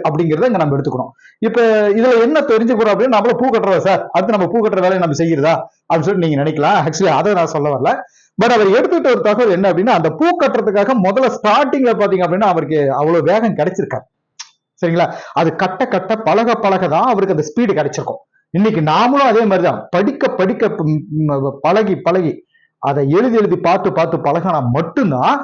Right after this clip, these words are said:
நாம எக்ஸாம் பாஸ் பண்ண முடியும். இப்ப இது மட்டும் கிடையாது, எந்த ஒரு வேலையுமே எந்த ஒரு செயலுமே நமக்கு பழகணும், முதல்ல பழக்கத்துக்கு கொண்டு வரணும். அப்பதான் ஒரு வேகம் கிடைக்கும்,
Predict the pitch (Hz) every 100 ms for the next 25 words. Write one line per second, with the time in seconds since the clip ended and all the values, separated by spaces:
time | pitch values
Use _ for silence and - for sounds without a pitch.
0 | - _ - 175 214 160 143 220 214 160
1 | 170 156 123 123 131 - _ _ _ -
2 | - - 208 196 226 320 311 262 180 143
3 | 165 233 330 311 269 175 196 226 208 185
4 | 226 233 202 269 233 208 190 190 175 262
5 | 208 165 151 190 208 285 285 220 196 185
6 | - 185 254 269 220 214 214 214 233 156
7 | 147 233 269 196 151 190 220 196 170 202
8 | 320